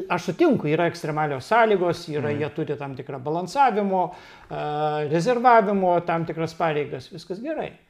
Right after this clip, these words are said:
Speaker 1: Bet kad nupjaut, eliminuot šiluminės elektrinės Liepos dvidešimt pirmą ir rugpjūčio septynioliktą dieną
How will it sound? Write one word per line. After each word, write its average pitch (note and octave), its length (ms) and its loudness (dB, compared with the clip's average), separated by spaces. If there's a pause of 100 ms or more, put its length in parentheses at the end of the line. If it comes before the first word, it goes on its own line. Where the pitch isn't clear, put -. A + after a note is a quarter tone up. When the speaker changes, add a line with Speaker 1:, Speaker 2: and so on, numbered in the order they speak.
(220)
Speaker 1:
Bet G3 200 0
kad A3+ 160 -2
nupjaut, A3 760 2 (920)
eliminuot G#3+ 680 0
šiluminės G3+ 680 -4
elektrinės E3 760 -6 (320)
Liepos A3+ 420 0
dvidešimt G3 580 -4
pirmą G3 540 -2 (580)
ir F#3+ 380 6
rugpjūčio E3+ 500 -2
septynioliktą D#3+ 600 -6
dieną B3+ 480 -10